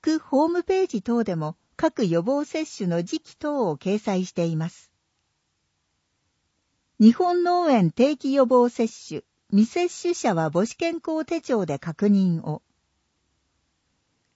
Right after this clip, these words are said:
日本脳炎は接種の勧奨を控えていた期間があり、予防接種を受ける機会を逃していた方がいるため、次の方は特例で未接種分を受けることができます。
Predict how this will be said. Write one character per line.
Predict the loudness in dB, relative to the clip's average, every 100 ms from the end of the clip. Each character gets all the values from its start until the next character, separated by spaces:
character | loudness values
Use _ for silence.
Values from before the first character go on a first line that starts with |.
| 0
日 | 2
本 | 4 2 0
脳 | 0 2 2
炎 | 2 0
は | -2 -4 -6
接 | -10 -8 -8 -4
種 | -2
の | -2
勧 | -2 0 0
奨 | -2 -2 0
を | 0
控 | -2 -4 -4
え | -2
て | -6
い | -6
た | -6
期 | -8 -4
間 | 0 0
が | 0 -6
あ | -8
り、 | -10 -16 _ _ _ _ _ 6
予 | 6
防 | 8 2
接 | 0 -2
種 | -2 -2 0
を | 2
受 | 0 -2
け |
る | -2
機 | -4 -2
会 | 0 0
を | 0
逃 | 0 0 -2
し | -4
て | -4
い | -2
た | -2
方 | 0 0
が | 0
い | 0
る | -2
た | -2 -4
め、 | -6 -8 _ _
次 | 0 2 2
の | 0
方 | 0 -2 0
は | -2 -4
特 | -6 -6 -4
例 | 0 2
で | 4 4
未 | 4
接 | 2 -4 -6 -6
種 | -4
分 | -2 0
を | 0 -2
受 | -4 -6
け |
る | -6
こ | -6
と | -4
が | -2 -2
で | -6
き | -6
ま | -8
す。 | -8 _